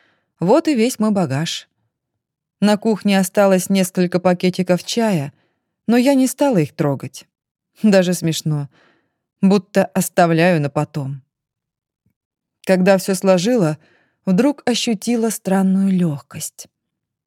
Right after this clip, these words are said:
Словно отпустила свою гордость, свое упрямство, свое «я обязательно справлюсь сама». Я так долго стыдилась своего деревенского прошлого,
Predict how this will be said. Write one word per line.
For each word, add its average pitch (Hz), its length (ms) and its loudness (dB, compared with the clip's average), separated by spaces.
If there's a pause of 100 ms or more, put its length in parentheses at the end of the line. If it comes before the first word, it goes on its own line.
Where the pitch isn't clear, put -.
(140)
Словно 220 600 0
отпустила 226 800 -4
свою 156 380 0
гордость, 185 640 -2
свое 160 360 0
упрямство, 165 800 -2 (420)
свое 190 580 2 (300)
«я 185 200 4
обязательно 202 760 0
справлюсь 165 520 -2
сама». 147 520 -6 (1300)
Я 196 160 -2
так 220 220 -2
долго 240 300 -2
стыдилась 214 640 -4
своего 185 360 -2
деревенского 185 760 -2
прошлого, 165 680 -6